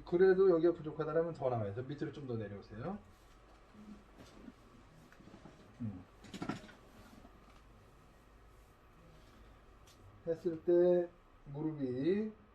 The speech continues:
자, 무릎이 더 쫙 펴지는지, 요거와 더불어서 허벅지가 뜨는지 이걸 확인하라 했죠. 이 상태에서 스트레칭 개념은 이거죠. 이렇게.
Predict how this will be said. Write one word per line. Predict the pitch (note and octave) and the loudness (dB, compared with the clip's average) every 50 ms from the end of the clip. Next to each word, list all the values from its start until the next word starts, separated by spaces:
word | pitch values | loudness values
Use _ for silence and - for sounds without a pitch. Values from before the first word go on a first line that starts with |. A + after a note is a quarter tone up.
| - - - - | -20 -20 -20 -14
자, | C3+ C3 B2 A#2+ C3 E3 G3 G#3 G3+ A#2+ | -12 -10 -8 -6 -4 -4 -6 -6 -8 -12
무릎이 | A#2 B2 C#3+ D3+ D#3+ E3+ D#3+ | -14 -10 -8 -8 -6 -6 -2
더 | D#3+ E3 E3 E3 - - - | -2 -2 -2 -2 -6 -6 -6
쫙 | - - - - | -6 -6 -8 -12
펴지는지, | - - G#3 F#3+ G3 F#3 F3 D#3 C#3+ B2+ B2 A#2 A2+ C3 E3 G3 A3+ A3 - C3 | -8 -6 -4 -4 -4 -4 -4 -6 -6 -6 -6 -4 -4 -2 -2 -2 -4 -4 -6 -8
요거와 | C3 B2 B2 B2+ B2+ B2 | -8 -6 -4 -2 -2 -2
더불어서 | B2 A#2+ A2+ A#2 A#2 - F3+ G3 G#3 G#3+ - - - - - - - - - E3+ | -2 -4 -6 -6 -6 -6 -8 -8 -8 -10 -12 -16 -20 -20 -20 -20 -20 -18 -12 -10
허벅지가 | D#3 D3+ D3+ - - D3+ D#3 D#3+ D#3+ - | -10 -10 -10 -10 -6 -4 -4 -4 -4 -6
뜨는지 | A#3+ B3 A3 G#3 F#3 D3+ B2+ A#2+ G#2+ F#2+ A2+ B2+ | -6 -4 -2 -2 -4 -4 -4 -4 -4 -4 -6 -10
이걸 | C3 C#3 C#3+ C3+ C3 | -8 -8 -8 -8 -8
확인하라 | C#3 C3 A#2+ A#2 A2 G2 F#2+ | -8 -8 -6 -6 -6 -6 -8
했죠. | F2+ - - B2 E3+ G#3+ A3+ - - - - - - - - - - | -12 -12 -10 -8 -8 -8 -8 -10 -16 -20 -20 -20 -20 -20 -20 -20 -10
이 | C3 | -8
상태에서 | D3+ D3+ D3 - E3 D3+ D3+ F3+ F#3+ | -6 -6 -6 -6 -6 -6 -6 -6 -8
스트레칭 | F3+ - - F#3 E3+ D#3+ - - D#3 D3 | -8 -8 -4 -4 -4 -4 -4 -8 -10 -10
개념은 | D3 C3+ C3 B2+ C#3 E3 F#3 - | -8 -8 -8 -8 -8 -8 -8 -10
이거죠. | C3 A#2+ G#2+ G#2 F#2+ F#2 F#2 | -10 -10 -10 -12 -12 -14 -16
이렇게. | F#2 G2 G#2 G#2 G2+ | -14 -12 -12 -12 -12